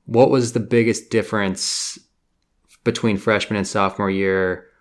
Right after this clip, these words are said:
in terms of your mindset on the field?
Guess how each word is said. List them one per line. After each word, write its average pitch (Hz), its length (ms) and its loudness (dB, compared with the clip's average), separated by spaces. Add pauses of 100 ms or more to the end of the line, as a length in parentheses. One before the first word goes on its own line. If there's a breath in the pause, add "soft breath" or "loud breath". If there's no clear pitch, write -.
(260 soft breath)
in 98 140 -6
terms 98 460 -2
of 92 120 -4
your 95 160 -2
mindset 92 680 -2
on 92 140 -2
the 82 60 -6
field? - 640 -6